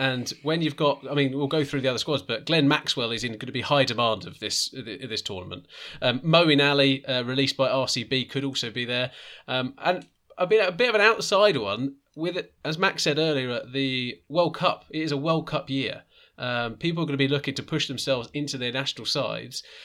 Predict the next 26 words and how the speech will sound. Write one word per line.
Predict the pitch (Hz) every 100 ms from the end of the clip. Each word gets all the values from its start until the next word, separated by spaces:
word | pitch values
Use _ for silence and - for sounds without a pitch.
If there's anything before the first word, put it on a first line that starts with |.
| -
So | - 160
actually, | 156 -
could | - 185 170
we | 147
see | 127 170 143
someone | - 143 117
like | 113 113
Joe | 135 147
Root | 131 131 127 104 -
put | - 135
himself | 131 - 127 113 - - _ -
in | 131
the | 131
mix? | - - - - _ _ _ -
Because | 123 123
he's | 117
a | 123
decent | 185 - 147
spinner, | - 120 123
decent | - 170 - 139 135 139
enough, | 139 135
uh, | 131 120
for | 110
Yorkshire, | 127 143 143 - 107
but | 117 135
actually, | - - 117 107